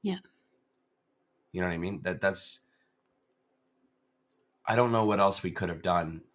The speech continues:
Speaker 2: to, to, to really mess that up. Our first two tenants, we had to go to court.
Speaker 1: Mm-hmm.
Speaker 2: First two or first
Speaker 1: Three.
Speaker 2: three? First three tenants, we had to go to court.
Speaker 1: <laughs>
Speaker 2: Right? We ended up winning, but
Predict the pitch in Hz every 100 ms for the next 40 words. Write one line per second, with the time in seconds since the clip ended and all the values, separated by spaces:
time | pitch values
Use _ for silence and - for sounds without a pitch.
0 | - 85 76 - 78 - 87 87 87 80
1 | 80 - 76 78 - - - - 95 117
2 | 113 - 113 113 110 82 - 87 90 85
3 | 80 - 101 - _ _ - - - _
4 | - 180 220 277 - _ _ - - 95
5 | - 117 107 180 202 196 190 185 _ -
6 | 98 - - 131 131 98 82 - 90 92
7 | 90 95 - 123 98 233 - - _ -
8 | - - _ _ _ _ _ _ _ -
9 | 82 120 - _ _ _ _ _ _ _
10 | _ _ - 110 101 - 95 95 95 110
11 | - 95 87 -